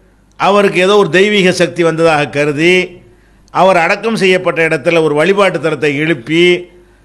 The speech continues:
அ-, அந்த தினத்துல வந்து ஆண்டுதோறும் ஒரு விழாக்களை நடத்துவதும், ஒவ்வொரு வெள்ளிக்கிழமை போய் அங்க போய் பிரார்த்தனை செய்வதும், இதுகளெல்லாம் தர்கா என்ற பெயர்ல செய்றாங்க. இதுல உள்ள எல்லாமே தவறு. என்னவெல்லாம் தவறுன்னு கேட்டா,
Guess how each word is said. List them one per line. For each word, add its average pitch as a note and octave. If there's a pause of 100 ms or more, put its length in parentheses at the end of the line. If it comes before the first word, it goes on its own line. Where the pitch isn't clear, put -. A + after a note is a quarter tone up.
(200)
அ-, G3
அந்த F#3
தினத்துல G3
வந்து F#3+
ஆண்டுதோறும் F3+
ஒரு E3+
விழாக்களை E3
நடத்துவதும், D3 (480)
ஒவ்வொரு G#3
வெள்ளிக்கிழமை G3
போய் F#3
அங்க F3
போய் F3+
பிரார்த்தனை E3+
செய்வதும், D3 (140)
இதுகளெல்லாம் F3
தர்கா E3
என்ற D3+
பெயர்ல C#3
செய்றாங்க. C#3 (880)
இதுல F#3
உள்ள G#3
எல்லாமே A3+
தவறு. E3 (640)
என்னவெல்லாம் A3
தவறுன்னு F3+
கேட்டா, C3+